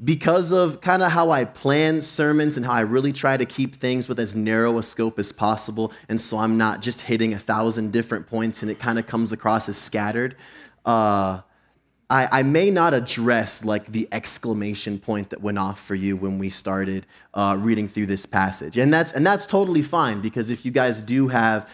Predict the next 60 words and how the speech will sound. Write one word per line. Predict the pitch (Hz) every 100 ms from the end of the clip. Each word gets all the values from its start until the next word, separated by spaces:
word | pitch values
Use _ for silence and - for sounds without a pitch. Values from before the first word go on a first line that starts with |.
| -
like, | 107 110 104 -
kind | 123 113 113
of | 104 101
residual | 107 98 113 110 107 101
questions | - 113 - - 104 95
that | 101 -
you | 107
would | 101
like | 101 95
to | - 101 190 - -
chat | - 185 170
with | 156 151
me | 147
about, | 135 135 127
I | 117
would | 117
love | 107 127 139 135
to | -
talk | - 117 113
about | 113 113
it | 110
after | 113 113 -
service. | 101 113 110 107 107
Feel | - 113
free | - 107 107
to | 101
just | 104 -
be | 107
like, | 104
"Hey, | - 214 151
you | 123
didn't | 131 123
mention | 123 117 120 110
this," | 113 113
or, | 101 101 - -
you | 135
know, | 127
"You | 123
said | 120 117 107
this," | 107 107 -
or | 104
whatever | 104 101 101
the | 101
case | 104 98
may | 104 98
be, | 101
and | 98
I'd | 95
like | 95 95
to | -
hear | 95 98 92 - -
more. | 104 110 95
That's | 98 -
totally | 123 120
fine. | 117 120 117
I | 104
would | 101
love | 101 104 101
to | -
talk | 101 98 95 -